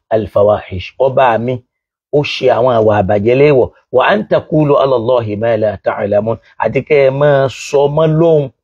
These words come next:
"ما لا تعلمون." N tẹ́ ẹ lámọ̀dájú, kẹ́ ẹ máa sọ mọ́ lóhùn.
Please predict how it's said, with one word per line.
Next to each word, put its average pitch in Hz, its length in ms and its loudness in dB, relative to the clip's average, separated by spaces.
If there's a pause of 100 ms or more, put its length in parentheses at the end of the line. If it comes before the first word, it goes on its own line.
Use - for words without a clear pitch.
(280)
"ما 180 160 0
لا 170 160 2
تعلمون." 120 540 0
N 170 260 -2
tẹ́ 196 160 2
ẹ 180 80 2
lámọ̀dájú, 143 600 0 (960)
kẹ́ 123 100 2
ẹ 120 40 2
máa 127 200 0
sọ 131 200 -2
mọ́ 135 160 0
lóhùn. 131 240 0